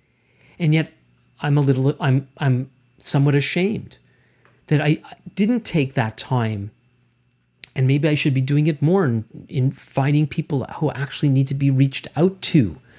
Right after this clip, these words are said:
um, who have been lonely in, in all this time and, and realize that,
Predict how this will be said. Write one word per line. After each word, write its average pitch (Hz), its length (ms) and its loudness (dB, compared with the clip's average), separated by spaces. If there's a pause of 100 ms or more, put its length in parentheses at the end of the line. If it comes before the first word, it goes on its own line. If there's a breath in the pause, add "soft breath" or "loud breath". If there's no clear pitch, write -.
(440 loud breath)
um, 123 300 -4 (100)
who 151 120 0
have 135 100 2
been 135 240 0
lonely 147 440 2
in, 104 120 -6
in - 440 -8
all 127 180 -2
this 120 220 -4
time 120 320 0
and, 127 120 0 (340 loud breath)
and 143 260 0 (960)
realize 151 640 0
that, 151 240 -4